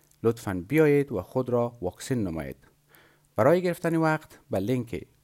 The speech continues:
Priority covid nineteen Vaccination Booking for sixteen to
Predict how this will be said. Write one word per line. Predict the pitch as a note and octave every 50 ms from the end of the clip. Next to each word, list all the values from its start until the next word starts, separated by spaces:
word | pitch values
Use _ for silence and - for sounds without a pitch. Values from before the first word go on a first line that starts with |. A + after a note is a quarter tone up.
| _ - -
Priority | G#2 F#2 G2 A2+ C3+ D#3 D3+ D3 D3 D3+ D3 D3 C#3+ C#3+ -
covid | - A#2 G#2+ A2+ G#2
nineteen | F#2+ F2+ E2+ E2 E2+ E2 - - C#3 C#3 C#3 C3+ C3+ C#3 C3+ A2
Vaccination | A#2+ C3 - - C#3 B2+ B2 B2+ B2 - C3 B2 B2 A#2 B2
Booking | B2+ B2 - - A#2 A#2 A#2 A2+ A2+ -
for | - F#2+ F2+ - -
sixteen | - E3+ - - - - C#3 C#3 C#3 C#3 -
to | -